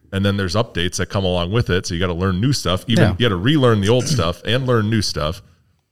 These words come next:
Speaker 1: And yeah, guys struggle. So if you got two monitors now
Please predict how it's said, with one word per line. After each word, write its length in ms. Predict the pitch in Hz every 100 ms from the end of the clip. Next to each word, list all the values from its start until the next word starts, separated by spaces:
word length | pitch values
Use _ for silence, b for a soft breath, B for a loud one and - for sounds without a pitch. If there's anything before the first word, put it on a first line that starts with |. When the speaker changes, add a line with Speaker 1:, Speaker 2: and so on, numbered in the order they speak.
| _
Speaker 1:
And 340 | 101 98 92 87 - -
yeah, 160 | 117
guys 240 | - 85 -
struggle. 360 | 104 104 110
So 140 | 98 101
if 100 | -
you 60 | 107
got 240 | 107 -
two 160 | - 202
monitors 540 | 92 76 80 76 78
now 320 | 80 71 76